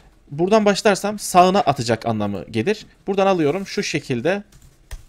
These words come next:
bırakıyorum. Gördüğünüz gibi hemen mobil hatları, e, bıraktı. Şimdi bunu güzelce çizmeye çalışalım. Şimdi bu polyline olarak çizdiği için, e, sonuna kadar bu hattı götürüp sonra, e, hatları bağladığınızda zaten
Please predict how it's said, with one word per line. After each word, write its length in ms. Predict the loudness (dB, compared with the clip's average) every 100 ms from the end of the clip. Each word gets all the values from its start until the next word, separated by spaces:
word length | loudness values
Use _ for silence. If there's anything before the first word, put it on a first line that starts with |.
| -6
bırakıyorum. 400 | 0 0 0 -4
Gördüğünüz 360 | 2 4 4 -2
gibi 180 | -2 0
hemen 340 | 0 0 0 -6 -4
mobil 200 | 2 2
hatları, 480 | 2 -2 2 0 0 _ _ -20 -20 -20 -20 -6
e, 220 | -4 -4 -6 -2
bıraktı. 420 | 0 0 -2 -14 _ _ -20 -20 -20 -20 -20 -18
Şimdi 260 | -10 -6 -2
bunu 240 | -2 -2
güzelce 340 | -4 4 4 4
çizmeye 260 | 0 0
çalışalım. 420 | 0 0 -2 -6 -8 _ -14
Şimdi 400 | -4 -2 -2 -4
bu 100 | 2
polyline 360 | 4 6 6
olarak 240 | 6 4 2
çizdiği 300 | -4 -2 -4
için, 220 | -4 -8 _ _ _ _ -20 -20 _
e, 80 | -4
sonuna 300 | 0 2 2
kadar 280 | 4 4 4
bu 120 | 2
hattı 200 | -2 0
götürüp 380 | 0 2 0 0
sonra, 400 | 0 2 4 4
e, 320 | 4 4 2
hatları 460 | 0 0 0 0 4
bağladığınızda 580 | 4 4 2 0 -2 -4
zaten 360 | -4 -6 -6